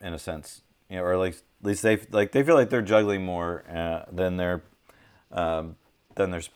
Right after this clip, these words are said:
than their male counterparts on balance. And, um, so that, I think that's worthy of some conversation. The other one I'll just mention that I actually don't think is necessarily worthy of conversation for us is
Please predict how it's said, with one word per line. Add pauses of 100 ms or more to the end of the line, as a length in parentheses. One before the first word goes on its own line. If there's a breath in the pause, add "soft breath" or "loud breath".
(140)
than
their
male
counterparts
on
balance. (680 soft breath)
And, (100)
um, (240)
so
that,
I
think
that's
worthy
of
some
conversation.
The
other
one
I'll
just
mention
that
I
actually
don't
think
is
necessarily
worthy
of
conversation
for
us
is